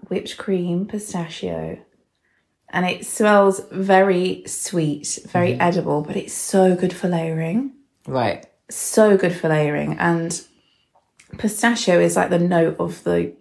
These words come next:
Speaker 1: the year, I think,
Speaker 2: Mm.
Speaker 1: in se-, in scents, 'cause I have another one, D S and Durga Pistachio, which I adore, but couldn't be
Speaker 2: They smell
Speaker 1: further.
Speaker 2: different,
Speaker 1: So
Speaker 2: though.
Speaker 1: different, absolutely. They're, you can't compare them.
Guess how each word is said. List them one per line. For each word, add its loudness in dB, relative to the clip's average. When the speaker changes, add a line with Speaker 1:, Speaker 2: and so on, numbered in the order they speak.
Speaker 1:
the 2
year, 2
I -4
think, 2
Speaker 2:
Mm. 6
Speaker 1:
in 4
se-, -4
in 2
scents, -2
'cause -2
I 2
have 0
another 0
one, -2
D -2
S -2
and -4
Durga -4
Pistachio, -8
which -6
I 4
adore, 4
but -4
couldn't 2
be -6
Speaker 2:
They 6
smell 8
Speaker 1:
further. 6
Speaker 2:
different, 4
Speaker 1:
So -2
Speaker 2:
though. 4
Speaker 1:
different, 0
absolutely. 0
They're, -2
you -4
can't -2
compare -4
them. -12